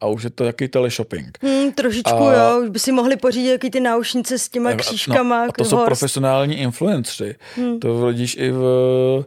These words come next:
Speaker 1: Survivoru a v tady těch reality show. Eh, byl tam účastník, já nevím, nechci jmenovat, š-, strašně šikovný ve své profesi a šel do Survivoru a teďka chce být profesionální celebrita. A ten člověk vlastně nemá co nabídnout jako celebrita,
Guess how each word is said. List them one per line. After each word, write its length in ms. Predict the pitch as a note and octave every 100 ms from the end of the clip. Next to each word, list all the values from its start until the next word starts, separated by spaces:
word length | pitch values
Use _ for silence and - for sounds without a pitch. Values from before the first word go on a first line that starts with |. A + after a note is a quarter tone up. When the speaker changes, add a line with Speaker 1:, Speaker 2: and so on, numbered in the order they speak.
| - - _ _ - A2+
Speaker 1:
Survivoru 960 | - C#3 C3 B2+ B2+ B2 B2+ C3 C#3
a 40 |
v 60 | C3
tady 140 | A#2+
těch 200 | A#2 C3
reality 400 | B2+ B2 A#2 A2+ A#2 -
show. 320 | G#2 G#2 D3+ - - - -
Eh, 40 | G#2+ A2 A2 A2 A2
byl 160 | A#2
tam 220 | A#2 B2+ C3+
účastník, 400 | A2+ B2+ - C3
já 120 | A#2
nevím, 160 | A#2 A#2+
nechci 260 | A2+ -
jmenovat, 640 | C3+ C3+ B2+ A2+ A2+ - - -
š-, 160 | - -
strašně 380 | - - A#2+ C3
šikovný 380 | - B2 B2 C3
ve 100 | B2
své 180 | - C#3+
profesi 640 | C#3+ C3 B2+ - G2+ B2+ - - - - - -
a 220 | A2 A2+
šel 200 | A2 C3
do 100 | C3
Survivoru 680 | A#2 B2+ B2 A#2+ A#2+ C3 C#3+ - - - -
a 80 | B2
teďka 260 | B2 B2
chce 180 | A#2 B2
být 160 | B2+ -
profesionální 680 | B2 B2 - B2 A#2+ B2 C3+
celebrita. 460 | B2+ D#3+ G3+ E3+
A 40 | A#2+
ten 180 | A#2+
člověk 320 | A#2 A#2+ A#2+ B2
vlastně 300 | A2+ - C#3+
nemá 480 | C#3 C3 C3 C#3
co 200 | C#3+ -
nabídnout 760 | D#3+ D#3+ C#3 A#2+ A2+ G2+ F2 A2
jako 180 | A2+ A#2+
celebrita, 680 | - A#2 A2 G#2 - F#2